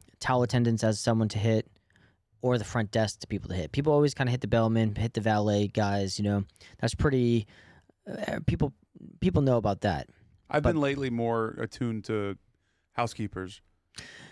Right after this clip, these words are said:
Speaker 2: 'Cause they work
Speaker 1: Housekeepers
Speaker 2: their
Speaker 1: too,
Speaker 2: asses
Speaker 1: yeah.
Speaker 2: off,
Speaker 1: They,
Speaker 2: man.
Speaker 1: they work their ass off, but they also are a faceless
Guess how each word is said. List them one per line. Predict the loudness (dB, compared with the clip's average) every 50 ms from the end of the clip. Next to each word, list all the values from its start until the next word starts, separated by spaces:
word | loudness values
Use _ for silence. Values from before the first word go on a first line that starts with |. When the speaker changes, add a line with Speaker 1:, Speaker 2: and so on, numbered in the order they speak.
| -20 _
Speaker 2:
'Cause | -2 0 2 2
they | 4
work | 4 4 4 4
Speaker 1:
Housekeepers | 2
Speaker 2:
their | 2 2 4 4
Speaker 1:
too, | 4
Speaker 2:
asses | 4 4 4
Speaker 1:
yeah. | 4 4 2 2
Speaker 2:
off, | 2
Speaker 1:
They, | 2 2 2 2
Speaker 2:
man. | 0
Speaker 1:
they | 0 2 2
work | 2 2 2
their | 4 4 4
ass | 4 4 2 0
off, | -2 0
but | 0 2
they | 2
also | 2 2 2 2 2
are | 2 2 2
a | 0
faceless | -2 -4 -2 -2 -2 -2 -2 -2 -2 -2 -2 -2 -4 -6 -8 -10